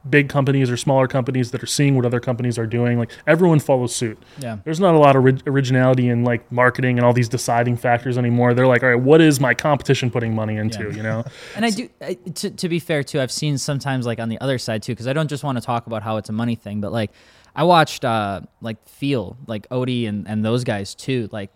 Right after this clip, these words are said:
Speaker 2: they put out some really impressive performance this
Speaker 1: Mm-hmm.
Speaker 2: season where, like, their drivers were on podium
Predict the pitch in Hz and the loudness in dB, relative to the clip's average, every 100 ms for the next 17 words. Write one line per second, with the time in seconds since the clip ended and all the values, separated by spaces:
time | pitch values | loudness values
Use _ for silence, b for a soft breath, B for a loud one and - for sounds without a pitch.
0 | _ - 170 220 - 208 143 127 - 117 | _ -8 -8 -8 -6 -2 0 -2 -6 -6
1 | 117 131 143 147 135 - 120 110 - 113 | -2 0 2 0 -4 -4 -6 -6 -8 -8
2 | - 117 104 - 110 - 113 120 123 - | -8 -10 -12 -14 -16 -10 -8 -6 -6 -8
3 | 104 110 120 113 123 95 107 123 123 113 | -14 -12 -10 -8 -8 -8 -6 -4 -4 -4
4 | 113 156 185 127 127 113 104 92 110 110 | 0 0 2 2 2 0 -4 -4 -6 -2
5 | 113 120 110 120 117 107 95 90 | -2 -2 -2 -2 -2 -4 -6 -10